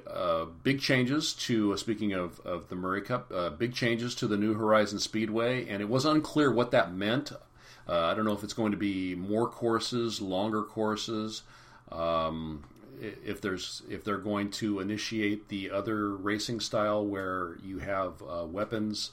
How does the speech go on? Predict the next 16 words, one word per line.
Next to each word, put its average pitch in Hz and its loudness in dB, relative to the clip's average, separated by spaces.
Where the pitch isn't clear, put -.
hot 107 -4
for 95 -2
certain 117 -4
portions 110 -4
of 90 -10
the 95 -8
track. 104 0
Um, 98 -4
but 131 2
<clears throat> - 8
I'm 139 10
really 110 6
looking 101 -2
forward 92 -4
to 90 -12
that. 82 -2